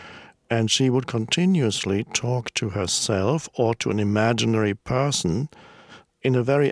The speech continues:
angry voice, or continuously complaining, and, uh,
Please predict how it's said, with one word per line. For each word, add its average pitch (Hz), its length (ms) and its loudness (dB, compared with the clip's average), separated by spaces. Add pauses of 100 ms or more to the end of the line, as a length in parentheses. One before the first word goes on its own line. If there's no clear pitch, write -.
angry 120 500 2
voice, 101 580 -2
or - 140 -12
continuously 120 680 2
complaining, 107 720 -2
and, 85 280 -8 (640)
uh, - 180 -12